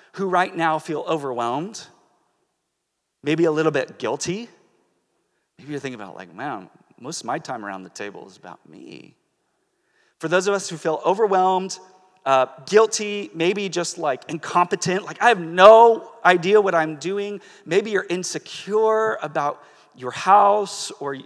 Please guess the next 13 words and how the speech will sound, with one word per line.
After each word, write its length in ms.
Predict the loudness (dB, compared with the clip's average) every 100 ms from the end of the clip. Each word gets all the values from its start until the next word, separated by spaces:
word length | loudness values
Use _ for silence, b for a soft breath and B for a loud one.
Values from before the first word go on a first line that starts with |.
| -20 b
your 100 | -8
setting 580 | -4 0 2 2 -2 -4
or 40 |
your 200 | -4 -2
ability 440 | 0 2 2 2 -2
to 100 | -6
cook 580 | -4 2 4 2 -2 -20 B B B -6
or 200 | -2 -2
your 160 | -2
ability 360 | 2 2 2 0
to 80 | 2
wash 280 | 2 0 -4
dishes. 800 | -6 -4 -4 -4 -6 -10 -18